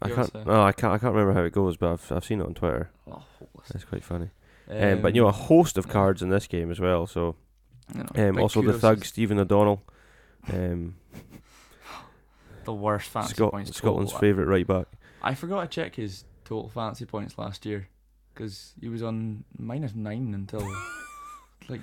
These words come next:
Speaker 2: February or
Speaker 1: Sounds
Speaker 2: something.
Speaker 1: about right. Well, he ha-, he already played, to be fair.
Speaker 2: I know, and when he did play, <laughs>
Speaker 1: <laughs> He
Speaker 2: booking,
Speaker 1: played.
Speaker 2: hammering. <laughs> Boy,
Speaker 1: Um,
Speaker 2: he played.
Speaker 1: but yeah, not, not a classic from <laughs> St Mirren Motherwell.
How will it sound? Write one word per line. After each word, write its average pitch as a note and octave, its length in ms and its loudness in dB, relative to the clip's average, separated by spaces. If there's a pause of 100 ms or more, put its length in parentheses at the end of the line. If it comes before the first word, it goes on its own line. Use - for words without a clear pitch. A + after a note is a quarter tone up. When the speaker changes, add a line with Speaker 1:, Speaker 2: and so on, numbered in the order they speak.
Speaker 2:
February B2+ 680 -2
or G2 100 -4
Speaker 1:
Sounds G2 60 -4 (220)
Speaker 2:
something. - 20 -4 (200)
Speaker 1:
about F#2 100 -4
right. F#2 280 -4
Well, G2+ 120 -4
he A#2+ 60 -6
ha-, C#3+ 160 -4
he B2 120 -2
already C#3+ 200 -4
played, - 400 -8
to - 60 -12
be - 120 -16
fair. - 260 -12 (440)
Speaker 2:
I A#2 80 -10
know, G#2+ 180 -10
and A2 120 -6
when C3 100 0
he B2 60 0
did B2 220 -2
play, G#2+ 260 0
<laughs> F#2+ 100 -6
Speaker 1:
<laughs> - 60 -8
He B2 500 4
Speaker 2:
booking, C#3+ 420 6
Speaker 1:
played. A#2 160 8
Speaker 2:
hammering. B2+ 580 4
<laughs> - 40 0 (1120)
Boy, G#2 320 6
Speaker 1:
Um, G2 120 2
Speaker 2:
he B2+ 100 2
played. - 340 -4
Speaker 1:
but G#2+ 120 2
yeah, F#2+ 320 2
not, A#2+ 300 4
not B2 220 4
a - 20 0
classic G#2 480 2
from G#2+ 180 0
<laughs> - 20 -6
St - 220 2
Mirren F#2+ 260 2
Motherwell. F#2 560 0